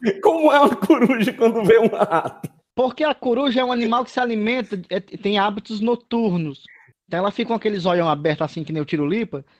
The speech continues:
Speaker 2: Aí ela, ela fica caçando, entendeu? Quando ela vê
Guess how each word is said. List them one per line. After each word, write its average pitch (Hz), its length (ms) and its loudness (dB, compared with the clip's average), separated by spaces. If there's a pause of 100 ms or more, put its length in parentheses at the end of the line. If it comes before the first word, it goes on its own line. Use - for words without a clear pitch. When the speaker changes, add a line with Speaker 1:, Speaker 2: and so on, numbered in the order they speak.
(680)
Speaker 2:
Aí 170 320 -2
ela, 233 180 0
ela - 180 6
fica 571 220 4
caçando, - 640 0
entendeu? 359 360 0 (340)
Quando 254 180 2
ela 254 160 4
vê 233 200 0